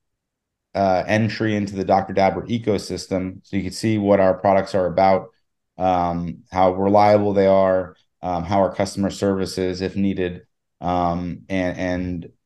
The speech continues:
before you know it, you know, they'll have all the other products as well. So, um, yeah, the X S is a great intro. Um, the Switch is a must-have if you're an at-home, you know,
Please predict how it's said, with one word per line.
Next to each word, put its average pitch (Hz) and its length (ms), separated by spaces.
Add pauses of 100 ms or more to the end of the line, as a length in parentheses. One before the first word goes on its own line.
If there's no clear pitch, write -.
(160)
before 104 400
you 104 100
know 98 240
it, 92 260
you 104 140
know, 95 180
they'll 92 220
have 92 380
all 95 200
the 95 100
other 87 160
products 87 420
as 82 140
well. 82 420
So, 85 480 (460)
um, 87 720 (580)
yeah, 104 240
the 92 180
X 113 240
S 110 160
is 101 120
a 95 60
great 101 500
intro. 117 840
Um, 95 500
the 98 160
Switch 110 360
is 92 260
a 92 100
must-have 98 580
if 92 200
you're 95 440
an 87 220
at-home, 92 680 (180)
you 101 100
know, 85 380